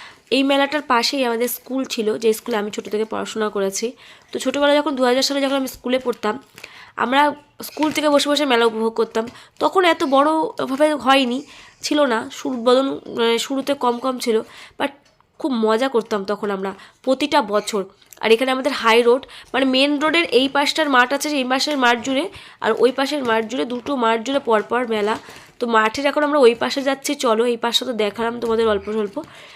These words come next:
তো দু হাজার সাল থেকে দু হাজার চব্বিশ সাল চলে এসেছে, চব্বিশটা বছর ধরে মেলাটা হচ্ছে। তো দেখো এখানে প্রচুর কাজ করছে এরা, এরা কিন্তু সারা দিন রাত এখানেই থাকে, সারাদিন কাজ করে, এখান থেকে মাল বিক্রি করে, মানে এদের মানে, মানে শিল্পের কোনো অভাব নেই এখানে।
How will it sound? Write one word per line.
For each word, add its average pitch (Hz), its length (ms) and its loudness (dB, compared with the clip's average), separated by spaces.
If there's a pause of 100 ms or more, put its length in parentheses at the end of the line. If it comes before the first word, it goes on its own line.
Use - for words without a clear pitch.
(160)
তো 240 60 -4
দু 233 180 0
হাজার 262 240 4
সাল 294 260 0
থেকে 294 300 -2
দু 240 160 2
হাজার 247 240 4
চব্বিশ 247 480 0
সাল 277 160 -2
চলে 254 240 0
এসেছে, 254 260 0
চব্বিশটা 262 680 -2
বছর 220 340 -2
ধরে 285 220 -2
মেলাটা 226 340 -2
হচ্ছে। 233 460 -2 (680)
তো 277 60 -2
দেখো 247 280 4
এখানে 302 240 0
প্রচুর 302 560 0
কাজ 262 280 0
করছে 269 420 0
এরা, 247 200 2 (360)
এরা 277 180 2
কিন্তু 302 240 -2
সারা 262 300 4
দিন 254 260 0
রাত 294 160 0
এখানেই 262 360 2
থাকে, 285 340 -2
সারাদিন 240 320 2
কাজ 226 260 2
করে, 269 260 2
এখান 240 200 -2
থেকে 254 160 -2
মাল 220 220 2
বিক্রি 233 240 -6
করে, 247 220 0 (400)
মানে 339 360 4
এদের 311 480 2
মানে, 277 140 0 (160)
মানে 262 360 2
শিল্পের 302 440 0
কোনো 311 260 2
অভাব 233 260 2
নেই 262 200 2
এখানে। 240 300 -2